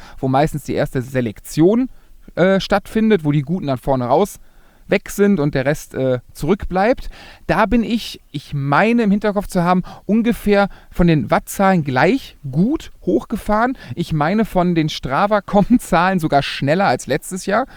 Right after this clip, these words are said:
was ein bisschen damit dem Wind, glaub ich, auch noch zu, äh, tun hat, dass der Wind dieses Jahr besser stand auf diesem Stück. Ähm, bin allerdings, ähm, von der Platzierung weiter hinten, wobei ich vom, also im gesamten Rennen,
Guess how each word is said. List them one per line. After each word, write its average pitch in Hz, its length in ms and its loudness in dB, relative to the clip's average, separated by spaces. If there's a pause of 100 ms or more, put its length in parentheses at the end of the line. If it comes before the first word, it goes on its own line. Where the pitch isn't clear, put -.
(140)
was 165 200 -2
ein 165 80 2
bisschen 196 280 0
damit 175 320 0 (100)
dem 151 160 0
Wind, 208 300 -2
glaub 123 200 0
ich, 107 80 -4
auch 107 40 -2
noch 120 140 -2
zu, - 120 -10 (120)
äh, 117 180 0
tun 135 240 -4
hat, 175 100 -6
dass 151 120 -8
der 131 100 -2
Wind 185 200 0 (360)
dieses 165 240 -4
Jahr 131 140 0
besser 156 400 2
stand 123 400 -4
auf 117 120 -6
diesem 117 220 -6
Stück. - 320 -2 (380)
Ähm, 175 400 2 (240)
bin 277 420 2 (300)
allerdings, 180 800 0
ähm, 196 400 0 (380)
von 170 120 0
der 151 60 2
Platzierung 247 640 -2
weiter 156 320 2
hinten, 180 440 0 (360)
wobei 170 280 2
ich 202 120 -4
vom, 165 220 -2
also 139 160 -2
im 127 80 -4
gesamten 131 360 -4
Rennen, 170 280 -2